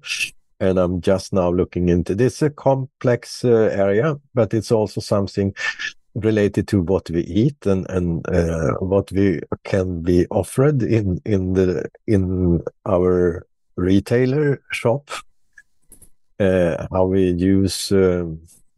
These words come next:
packaging, uh, and also what we produce in rural areas, and how, uh, the question of land use. So food system is a huge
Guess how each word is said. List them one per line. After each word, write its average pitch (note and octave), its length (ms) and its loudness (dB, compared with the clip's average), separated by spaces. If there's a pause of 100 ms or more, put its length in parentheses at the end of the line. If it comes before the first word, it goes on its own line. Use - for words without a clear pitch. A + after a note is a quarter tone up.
(160)
packaging, C#3 720 0 (420)
uh, D#2 560 2
and F2+ 520 0
also F#2+ 720 0
what F#2+ 360 -2
we G2+ 100 0
produce F#2+ 680 0
in F#2+ 200 2
rural G2+ 540 2
areas, F#2 680 0 (1000)
and F#2 240 2
how, G#2 160 0
uh, C#2 300 -2 (100)
the G#2+ 220 -2
question C#3 360 0
of B2 120 2
land A2 260 2
use. D2 320 -2 (320)
So G#2+ 380 2
food D#3+ 260 0
system B2 560 2
is A2 300 -2
a G#2+ 200 4
huge C#3 800 0